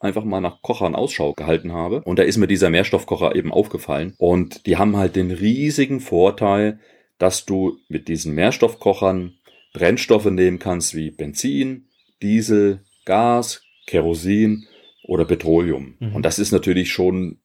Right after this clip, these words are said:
Speaker 1: von der Vielfältigkeit her bei den Brennstoffen schon genial.
Speaker 2: Ja.
Speaker 1: Aber die Teile haben auch ihren Preis. <laughs>
Speaker 2: Vor allem der Kerosinpreis.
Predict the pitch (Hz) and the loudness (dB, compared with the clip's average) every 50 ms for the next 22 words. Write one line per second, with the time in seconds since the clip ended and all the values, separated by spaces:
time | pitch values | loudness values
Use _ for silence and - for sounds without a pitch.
0 | _ - - - 80 76 73 - - 151 220 233 - 123 101 87 - - - - | _ -14 -8 -6 -4 -4 -2 0 2 2 2 4 4 4 4 2 0 -4 -2 0
1 | 82 76 - - 78 76 - 85 78 80 73 - 87 85 107 107 - - 98 92 | 0 0 2 0 0 0 0 -2 -2 -2 -2 0 0 0 0 0 0 0 0 0
2 | - 92 - _ _ _ _ _ _ _ _ _ - - - 90 87 87 85 87 | -2 -8 -12 _ _ _ _ _ _ _ _ _ -14 -8 -6 -4 -2 0 2 2
3 | 85 82 80 78 76 65 55 53 - _ _ - 98 95 - 73 73 82 90 110 | 4 4 2 2 2 0 -2 -6 -12 _ _ -10 -8 -4 -2 0 0 2 4 4
4 | 120 131 135 135 - _ _ _ _ - - 95 80 - 90 80 87 92 90 82 | 4 4 2 0 -6 _ _ _ _ -10 -10 -8 -4 0 2 4 4 4 4 2
5 | 87 82 82 - - 80 80 80 - 82 78 - 76 - - - - - - - | 2 -2 -2 -2 -4 -4 -4 -4 -4 -6 -6 -6 -8 -8 -8 -8 -10 -12 -14 -16
6 | - - _ _ - - - - - - - - - - - - - _ _ - | -16 -18 _ _ -14 -14 -14 -14 -14 -16 -14 -14 -14 -14 -16 -18 -20 _ _ -4
7 | - - - - 120 120 120 120 110 101 110 101 101 - 113 104 110 107 101 107 | -2 0 0 2 2 2 2 0 0 0 -2 -2 0 0 -2 0 0 0 0 0
8 | 104 104 104 95 - - 80 - - - - - - - _ _ | 0 0 0 0 -2 -4 -4 -4 -6 -8 -8 -8 -8 -8 _ _